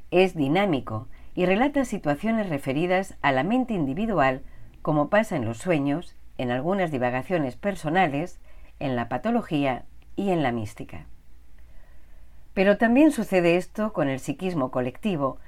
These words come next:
como ocurre con el cuento, el arte, el folclore, el mito y la religión.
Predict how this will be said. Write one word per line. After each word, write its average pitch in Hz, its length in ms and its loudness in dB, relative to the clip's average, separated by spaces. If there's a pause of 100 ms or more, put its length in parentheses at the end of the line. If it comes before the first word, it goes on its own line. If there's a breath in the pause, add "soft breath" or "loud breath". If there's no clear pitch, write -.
(180 soft breath)
como 185 220 4
ocurre 262 360 2
con 226 160 0
el 196 120 -2
cuento, 147 500 -4 (280)
el 131 180 -2
arte, 208 580 0
el 131 180 -8
folclore, 156 760 2 (180)
el 135 180 -2
mito 233 540 -2 (140)
y 202 100 -2
la 143 140 2
religión. 123 580 -6